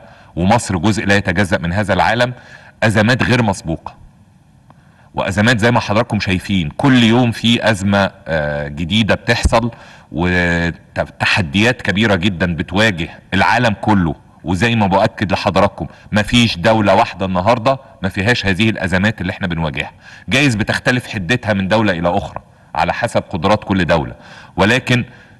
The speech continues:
إن شاء الله وبإذن الله مصر قادرة بإذن الله على تجاوز هذه الأزمات والخروج منها، ولدينا الرؤية والخطط وشغالين عليها، وبنطلع نتكلم لما بنكون فعلنا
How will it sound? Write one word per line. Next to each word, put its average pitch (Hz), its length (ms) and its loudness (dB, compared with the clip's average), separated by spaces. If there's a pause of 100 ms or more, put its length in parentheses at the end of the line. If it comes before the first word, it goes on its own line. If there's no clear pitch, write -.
(100)
إن 98 100 -2
شاء 139 280 2
الله 110 180 4
وبإذن 110 400 0
الله 107 300 2 (360)
مصر 123 360 0
قادرة 98 560 2 (880)
بإذن 104 380 0
الله 87 280 2
على 87 200 2
تجاوز 113 720 0 (420)
هذه 101 360 0
الأزمات 82 540 -2 (220)
والخروج 92 440 0
منها، 92 340 -2 (680)
ولدينا 120 640 2 (640)
الرؤية 92 540 0
والخطط 110 640 -2
وشغالين 113 580 0
عليها، 90 460 -2 (340)
وبنطلع 95 760 0
نتكلم 131 560 0
لما 113 200 2
بنكون 98 380 -2
فعلنا 92 680 0